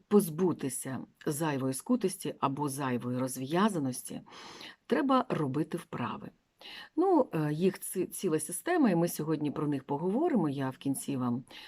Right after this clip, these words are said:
розкажу, які є сп-, вправи, які можна робити і гуртом, і,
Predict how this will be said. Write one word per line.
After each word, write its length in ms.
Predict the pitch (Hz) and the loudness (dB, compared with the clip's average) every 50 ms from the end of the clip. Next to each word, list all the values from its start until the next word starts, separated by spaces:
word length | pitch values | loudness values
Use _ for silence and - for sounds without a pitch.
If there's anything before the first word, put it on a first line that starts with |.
| - _ - | -18 _ -8
розкажу, 580 | - 139 131 - - - 139 147 190 277 320 | -6 -6 -6 -6 -6 -4 -4 -2 0 2 2
які 260 | 277 180 - - - | 2 2 0 -2 -6
є 160 | 135 131 131 135 | -4 -2 -4 -4
сп-, 360 | - - _ _ - 139 127 | -4 -8 _ _ -6 -4 -4
вправи, 540 | 131 - - 170 190 240 285 285 226 175 151 | -4 -2 0 4 6 6 6 6 4 4 2
які 220 | 143 - - 156 | 2 0 0 0
можна 300 | 147 143 143 139 147 143 | 0 0 -2 -2 -2 -2
робити 520 | 139 139 135 139 151 151 147 - 135 131 - | 0 0 0 2 0 0 0 0 -2 -2 0
і 160 | 151 143 139 | 0 0 0
гуртом, 600 | 151 143 139 135 135 - 226 254 294 294 277 262 - - | 0 -2 -4 -4 0 4 6 6 8 8 6 4 4 2
і, 320 | 143 135 131 127 123 | -2 0 0 0 -2